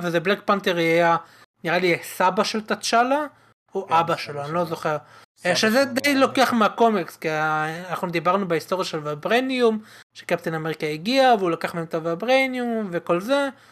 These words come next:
Speaker 1: אז זה יכול להיות ממש מעניין, אני חייב להגיד, אני מאוד אהבתי את
Speaker 2: כן.
Speaker 1: זה. אה, זה יכול להיות מגניב, אז אני ממש בעניין. עוד פעם, אבל את-, עושים לך טריילר סינמטי אפי, ובסוף זה משחק, אתה יודע,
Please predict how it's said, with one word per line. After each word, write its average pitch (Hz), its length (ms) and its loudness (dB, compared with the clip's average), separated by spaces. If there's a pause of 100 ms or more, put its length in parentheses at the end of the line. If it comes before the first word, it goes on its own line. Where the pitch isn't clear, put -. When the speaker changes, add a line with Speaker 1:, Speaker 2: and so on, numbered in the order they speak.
(280)
Speaker 1:
אז 160 140 -4
זה 214 80 2
יכול 359 220 4
להיות 349 140 -2
ממש 277 300 0
מעניין, 269 280 -2
אני 180 80 -4
חייב 190 180 -6
להגיד, 208 220 -2
אני 180 140 -2
מאוד 190 240 0
אהבתי 165 340 0
את 160 40 -6
Speaker 2:
כן. 190 60 -8
Speaker 1:
זה. 220 140 -2 (840)
אה, 156 680 0
זה 156 60 -4
יכול 214 140 -2
להיות 214 140 -4
מגניב, 165 460 -2 (460)
אז 175 120 -8
אני 185 140 0
ממש 185 360 0
בעניין. 180 440 2 (360)
עוד 247 220 4
פעם, 214 180 4
אבל 170 200 2
את-, 170 300 4 (520)
עושים 190 300 0
לך 226 100 2 (100)
טריילר 240 240 6
סינמטי 226 640 2
אפי, 247 240 -2
ובסוף 175 380 -2
זה 190 140 -4
משחק, 175 400 -2
אתה 185 120 -2
יודע, 175 400 4